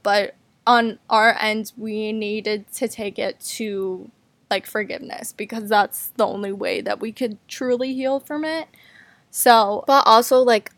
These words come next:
Speaker 2: I'm thankful that it happened.
Speaker 1: Yeah, because
Speaker 2: It made us who we are today. And also, like, I don't think we would be where we are and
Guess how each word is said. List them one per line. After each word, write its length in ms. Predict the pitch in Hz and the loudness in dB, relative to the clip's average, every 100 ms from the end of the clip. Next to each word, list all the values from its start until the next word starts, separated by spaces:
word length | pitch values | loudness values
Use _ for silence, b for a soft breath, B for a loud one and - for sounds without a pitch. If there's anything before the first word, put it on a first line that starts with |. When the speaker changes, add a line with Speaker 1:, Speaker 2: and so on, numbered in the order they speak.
| - | 0
Speaker 2:
I'm 200 | 226 226 | 2 0
thankful 520 | - 196 196 - 180 | -2 -2 -2 -4 -6
that 120 | 170 170 | -4 -6
it 120 | 185 | -8
happened. 600 | - - - - 233 - _ - | -10 -10 -10 -10 -14 -18 _ -14
Speaker 1:
Yeah, 240 | 101 - - _ | -12 -10 -14 _
because 560 | 240 262 262 240 233 - | -10 2 4 4 0 0
Speaker 2:
It 120 | 233 | 2
made 260 | 214 214 220 | 4 6 6
us 180 | 233 | 4
who 120 | - 220 | 0 -2
we 120 | 220 | -2
are 200 | 180 190 | 0 0
today. 460 | - 190 175 202 - _ _ _ _ - | 0 2 2 0 -6 _ _ _ _ 2
And 140 | 208 | 2
also, 400 | - 190 - 208 | 2 0 0 -6
like, 360 | 196 190 180 - - | -6 -8 -10 -8 -2
I 340 | 196 190 190 - - | 2 2 0 -4 2
don't 340 | 202 196 208 | 4 4 0
think 220 | 196 196 - | -4 -4 -6
we 200 | 202 196 | -6 -2
would 180 | 190 | -2
be 180 | 180 190 | -2 -6
where 260 | 185 175 180 | -2 0 0
we 140 | 254 | -2
are 320 | - 285 320 339 | -2 0 0 -2
and 360 | 233 220 202 | -2 -4 -6